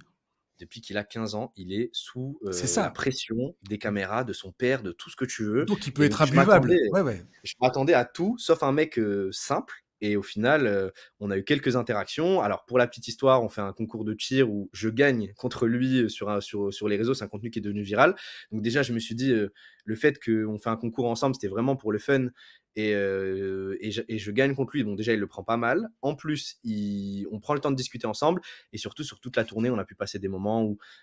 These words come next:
Speaker 1: heu, il s'est intéressé à moi. Heu, tu vois, il a été hyper humble. Et c'est là où je me suis dit, en fait, parfois, on a cette carapace extérieure où on imagine la superstar, heu,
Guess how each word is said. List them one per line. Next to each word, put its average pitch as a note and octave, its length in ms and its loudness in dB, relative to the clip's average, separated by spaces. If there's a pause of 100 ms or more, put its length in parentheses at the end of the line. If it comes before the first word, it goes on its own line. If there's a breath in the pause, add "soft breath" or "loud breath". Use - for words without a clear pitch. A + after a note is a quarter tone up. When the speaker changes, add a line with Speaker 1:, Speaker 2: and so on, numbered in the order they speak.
(160)
Speaker 1:
heu, F2+ 180 -4
il F2 60 -8
s'est - 140 -6
intéressé F#2 400 -4
à F2+ 80 -2
moi. C#3 540 6 (100)
Heu, F#2 40 -6
tu - 120 -6
vois, B2+ 100 8
il G#2+ 80 4
a G2 60 0
été F#2+ 240 -6
hyper C3+ 300 2
humble. F3 280 0 (320 soft breath)
Et G#2 80 -10
c'est G#2+ 140 -2
là C#3 100 6
où D3 40 4
je G#2+ 100 -6
me G2+ 40 -4
suis - 160 -8
dit, B2+ 100 -4
en G#2 100 -4
fait, C3+ 260 -4
parfois, - 320 -2
on A2+ 140 -2
a G2+ 80 -4
cette - 180 -10
carapace A2 460 -4
extérieure A2 480 0
où - 20 -2
on F#2+ 160 -6
imagine G2+ 320 -2
la F#2+ 100 -4
superstar, A2 680 -2
heu, F2+ 40 -8